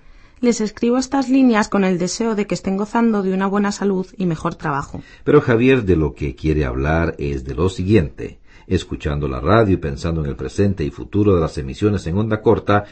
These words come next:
Speaker 2: y a sabiendas de que la mayoría le da corta vida a este tipo de emisiones, no dejo de encontrar virtudes inigualables a este medio.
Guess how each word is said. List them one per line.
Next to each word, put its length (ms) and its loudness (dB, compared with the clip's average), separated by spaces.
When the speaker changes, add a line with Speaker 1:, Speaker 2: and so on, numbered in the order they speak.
Speaker 2:
y 100 4
a 20 6
sabiendas 760 -2
de 120 -8
que 120 -8
la 100 -6
mayoría 680 0
le 220 -6
da 360 -2
corta 380 0
vida 280 0
a 20 -2
este 180 -6
tipo 280 -4
de 60 2
emisiones, 580 0
no 160 4
dejo 260 2
de 80 0
encontrar 480 0
virtudes 760 0
inigualables 960 0
a 160 -8
este 260 -6
medio. 260 -16